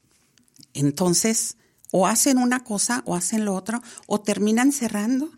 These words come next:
porque inició el año, hasta el día de hoy, han cerrado veinte negocios en el centro. Entonces, la situación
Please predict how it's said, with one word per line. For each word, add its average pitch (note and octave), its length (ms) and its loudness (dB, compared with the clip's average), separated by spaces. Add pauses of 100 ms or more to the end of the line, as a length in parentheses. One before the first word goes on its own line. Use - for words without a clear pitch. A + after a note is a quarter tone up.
(560)
porque A3+ 300 0
inició G#3 420 0
el D#4 120 2
año, C#4 380 2 (180)
hasta - 260 -4
el G3 100 -2
día A3+ 140 0
de B3+ 140 0
hoy, B3+ 280 0 (440)
han G#3 140 0
cerrado A#3 480 0
veinte B3 440 2
negocios G#3 500 -2
en E3+ 120 -4
el D#3+ 80 -6
centro. - 440 -10 (2000)
Entonces, F#3 420 0
la A#3 140 0
situación G#3+ 760 -4